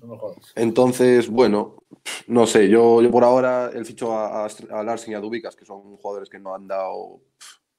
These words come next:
Speaker 2: que si los comparamos con un Maxi Gómez, por ejemplo, pues, que las comparaciones son odiosas, pero, pero es lo que hay. Yo, yo igual buscaría un,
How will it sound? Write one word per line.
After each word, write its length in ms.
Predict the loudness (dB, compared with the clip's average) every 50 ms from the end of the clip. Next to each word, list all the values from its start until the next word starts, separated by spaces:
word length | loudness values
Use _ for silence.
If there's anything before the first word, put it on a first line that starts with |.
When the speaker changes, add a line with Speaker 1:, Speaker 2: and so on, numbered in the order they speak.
| _ _
Speaker 2:
que 160 | -12 -12 -10 -10
si 100 | -8 -10
los 80 | -8
comparamos 420 | -8 -8 -6 -6 -6 -4 -6 -8 -8
con 280 | -6 -6 -6 -6 -6
un 260 | -8 -8 -8 -8 -8
Maxi 280 | -10 -10 -10 -10 -10 -6
Gómez, 280 | -4 -4 -4 -4 -6 -8
por 140 | -8 -10
ejemplo, 400 | -8 -8 -8 -10 -8 -6 -8 -6
pues, 340 | -6 -6 -8 -8 -10 -12 -16
que 320 | _ -4 -2 -2 -2 -2 -6 -18 -20 _ _ _ _ _ -10
las 120 | -8 -6
comparaciones 400 | -2 0 0 2 2 2 2 2
son 80 | 2 2
odiosas, 400 | 2 2 2 0 0 -2 -6 -4
pero, 560 | -6 -6 -4 -2 -2 -2 -2 -2 -4 -6 -8 -14 _ _ _ _ _ _ _ _ _ _ _ _ _ _ _ _ _ _ _ _ _
pero 140 | -2 0 0
es 80 | 2
lo 100 | 2 0
que 140 | 2 2 2
hay. 180 | 2 2 0 -2
Yo, 220 | -2 -2 -2 -2
yo 100 | -2 -2
igual 160 | -2 -2 -2
buscaría 640 | -2 -4 -4 -2 0 0 2 0 0 0 -2 -2 -4
un, 680 | -6 -8 -10 -10 -12 -12 -14 -14 -16 -18 -20 _ _